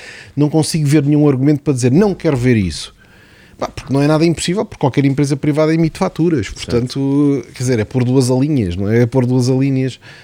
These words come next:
Speaker 1: na fatura. Portanto, não é impossível isto funcionar assim.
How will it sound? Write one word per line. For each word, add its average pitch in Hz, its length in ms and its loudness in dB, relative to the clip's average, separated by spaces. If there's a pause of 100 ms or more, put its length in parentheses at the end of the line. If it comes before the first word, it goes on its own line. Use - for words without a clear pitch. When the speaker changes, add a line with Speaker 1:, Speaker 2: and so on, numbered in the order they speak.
(160)
Speaker 1:
na 120 140 -2
fatura. 110 440 -4
Portanto, 107 280 -6
não 143 220 2
é 156 60 4
impossível 151 720 0 (720)
isto - 180 -6
funcionar 139 480 0
assim. 92 380 -4